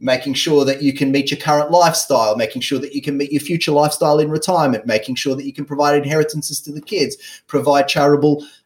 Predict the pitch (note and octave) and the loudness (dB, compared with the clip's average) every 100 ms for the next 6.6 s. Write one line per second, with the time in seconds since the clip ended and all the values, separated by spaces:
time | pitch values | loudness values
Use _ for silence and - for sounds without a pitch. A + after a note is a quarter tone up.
0 | - C3+ E3 F3+ G#3 - C3+ A#2+ - B2 | -2 0 2 2 0 2 0 -2 -2 -2
1 | A#2+ A#2 A#2+ G#2 F#2 - - - F#3+ F3+ | -2 -4 -6 -6 -8 -12 -18 -12 -4 -2
2 | - A#3+ B3+ A3 F#3+ F3 F#3+ F3+ D#3 F3 | 2 4 4 4 4 4 2 2 0 -2
3 | E3 D3+ C#3+ D#3+ D3 C3 D3+ B2 A#2+ D3+ | 0 0 2 2 0 -2 0 2 2 2
4 | - - D3+ E3+ C#3 B2 E3 - A2 G#2+ | 2 -2 -6 -4 -2 0 0 2 2 0
5 | B2 A#2+ A2+ - - B2+ B2 B2 - A#2 | -4 -4 -6 -6 -2 0 0 -4 -2 0
6 | G#2+ - - F3+ F3 - | 0 -2 0 2 2 -4